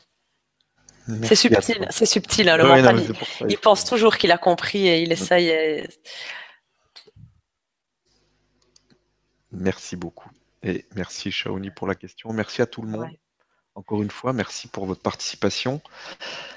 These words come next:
Speaker 1: On, on avance, on apprend des choses et c'est vraiment intéressant.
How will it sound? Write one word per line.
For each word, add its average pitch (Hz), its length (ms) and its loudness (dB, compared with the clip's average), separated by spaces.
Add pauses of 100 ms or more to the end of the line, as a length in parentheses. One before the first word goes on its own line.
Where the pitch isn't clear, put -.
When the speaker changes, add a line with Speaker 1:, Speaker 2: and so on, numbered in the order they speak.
(460)
Speaker 1:
On, 87 320 -14 (180)
on 95 120 0
avance, 95 400 0
on 90 80 -2
apprend 90 220 -4
des 95 140 -2
choses 123 480 -4 (800)
et 87 460 -2
c'est - 180 -6
vraiment 92 260 -2
intéressant. - 480 -8